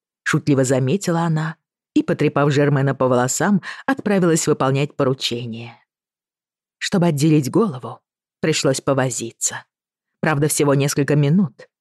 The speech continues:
Пила вошла удачно. Да и опыта мне не занимать, чего уж там. Я разрезала последние пучки мышечных волокон, и массивная голова с глухим стуком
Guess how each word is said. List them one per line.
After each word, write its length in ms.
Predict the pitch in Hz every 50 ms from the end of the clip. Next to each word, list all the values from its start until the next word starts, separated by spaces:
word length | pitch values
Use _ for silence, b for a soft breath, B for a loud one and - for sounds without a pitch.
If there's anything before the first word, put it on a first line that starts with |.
| _ _ _ _
Пила 220 | - 302 269 247 233
вошла 300 | 220 202 - - 185 180
удачно. 640 | 175 165 113 123 117 - - - - - - - - _ _ _ _ _ _ -
Да 140 | 180 294 349
и 160 | 269 190 185
опыта 420 | 175 226 381 - - 139 - 143
мне 160 | 143 139 139
не 100 | 143 139
занимать, 460 | 135 127 147 156 147 139 131 139 135 -
чего 340 | - - - 220 185 151 160
уж 180 | 151 - - -
там. 320 | - 123 127 139 135 - _ _ _ _ _ _ _ _ _ _ _ _ _
Я 160 | - 262 262
разрезала 500 | 208 156 143 165 226 233 180 143 143 143
последние 540 | - - 143 - - 156 143 139 147 147 139
пучки 380 | - 147 143 - - - 151 147
мышечных 520 | 147 139 135 147 135 - - 143 120 - -
волокон, 480 | 135 131 131 180 208 - - 190 190 B B B B B B
и 80 | 294
массивная 540 | 285 277 233 - - - 277 247 233 226 220
голова 360 | 175 180 175 170 170 175 180
с 60 | 165
глухим 380 | 135 143 143 139 - - 131 135
стуком 460 | - - - 180 214 - 185 95 -